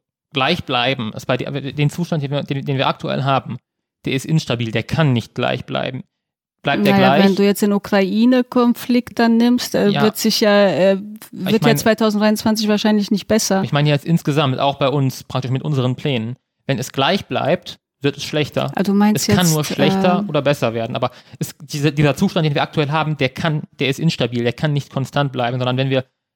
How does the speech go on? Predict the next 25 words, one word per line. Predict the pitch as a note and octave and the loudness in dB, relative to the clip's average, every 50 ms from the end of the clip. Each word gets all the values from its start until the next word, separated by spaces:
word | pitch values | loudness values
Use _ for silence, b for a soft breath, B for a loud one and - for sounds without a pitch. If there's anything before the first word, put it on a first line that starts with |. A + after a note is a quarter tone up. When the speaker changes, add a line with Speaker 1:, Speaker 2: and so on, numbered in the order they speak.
| _ | _
Speaker 1:
wenn | - C#3+ | -2 0
er | C#3 C3+ | 0 0
sich | B2 A2+ | 2 2
nicht | C#3+ F3 - - | 2 0 0 0
verändert, | - C#3 A#2 C3 C3+ C3+ D3 E3 E3+ - - - | -2 -2 0 0 0 0 0 0 -2 -2 -2 -2
dann | C3 B2+ | 0 0
wird | B2 C#3 - - | 0 -2 -4 -4
alles | C3+ C3+ C3 | -6 -6 -6
schlechter. | - - D3 C3+ - - B2+ B2+ - _ _ _ _ _ _ _ _ _ _ _ _ _ _ _ _ _ _ _ _ _ _ _ _ _ - - A3 | -4 -4 -4 -4 -4 -6 -8 -8 -10 _ _ _ _ _ _ _ _ _ _ _ _ _ _ _ _ _ _ _ _ _ _ _ _ _ -12 -6 -2
Speaker 2:
Aber | G#3+ G3+ - - | -2 -2 0 -2
ich | F#3+ - - | -2 -2 -2
nehme | A3 G#3+ B3 C4+ A#3 | 0 0 2 2 2
halt | G3+ F#3+ G3 - - - | 0 0 -2 -4 -6 -6
auch | F#3+ F#3+ - | -6 -6 -6
die | - - G3+ | -6 -4 -2
Lage | G3+ G3 G3+ G3+ G3+ G#3+ | 0 0 0 0 0 0
momentan, | G#3+ G#3 G#3 G#3 - G#3+ G3+ G3 | 2 2 2 2 2 2 2 2
egal | G3 F#3 G3 G3 G3+ A3 A3 | 2 2 2 2 2 2 2
ob | G3 - - | 0 -2 -2
jetzt, | - F#3+ - - - - - | -4 -4 -4 -4 -6 -6 -4
äh, | - - | -6 -4
persönlich | - - F#3+ F3 F#3+ G#3 A#3 B3 A#3+ A3+ A#3 A3 - - - | -2 -2 -2 0 0 0 2 2 2 0 0 -2 -2 -6 -8
oder | F3+ - F3 F#3 | -6 -4 -4 -4
das | F3+ F3+ F3+ - | -4 -4 -4 -2
Weltgeschehen, | F#3+ G3 G#3 - - G3 - - G3+ G3 F#3+ F#3+ | -2 -2 -2 -2 -6 -10 -8 -6 -4 -2 -2 -2